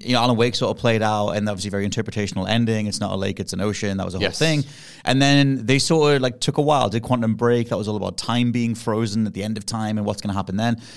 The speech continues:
Speaker 1: And then Control, like, I loved the way Control played, but I
Speaker 2: Oh,
Speaker 1: was
Speaker 2: yeah.
Speaker 1: so lost off towards the end of it, where, like, they just sort of bring in terminologies and you have characters who are just monologuing and talking in first person. "I knew I had to do this." And then I, like, "Well, how,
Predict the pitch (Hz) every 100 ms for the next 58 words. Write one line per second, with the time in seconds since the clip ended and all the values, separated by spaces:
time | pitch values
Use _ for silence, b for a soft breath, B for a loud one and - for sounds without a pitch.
0 | B 117 135 117 127 - 147 151 139 117
1 | 98 113 - 131 165 147 139 143 127 131
2 | 117 117 110 117 95 - 123 98 87 110
3 | 107 85 80 - 123 147 135 120 - 117
4 | 113 113 123 110 95 110 107 92 85 82
5 | B B B 110 113 107 104 110 117 110
6 | 131 110 123 120 113 110 120 107 104 107
7 | 104 104 95 101 104 101 110 104 104 104
8 | 95 104 92 95 - - B B 110 123
9 | 123 117 107 107 107 113 110 104 104 -
10 | 107 107 117 113 120 104 95 113 113 110
11 | 117 113 - 104 120 123 120 110 131 143
12 | 180